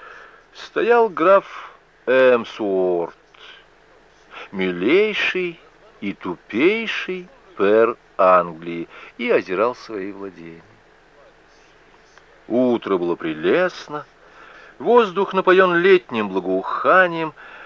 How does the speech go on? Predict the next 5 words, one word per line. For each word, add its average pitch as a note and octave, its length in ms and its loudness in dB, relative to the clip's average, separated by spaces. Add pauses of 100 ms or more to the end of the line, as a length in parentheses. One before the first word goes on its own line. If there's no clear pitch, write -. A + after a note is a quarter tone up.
(220)
но D3+ 380 4
бледно-голубые A2+ 1000 2
глаза G#2 600 4
его G#2 320 0
сиятельства F2+ 880 -6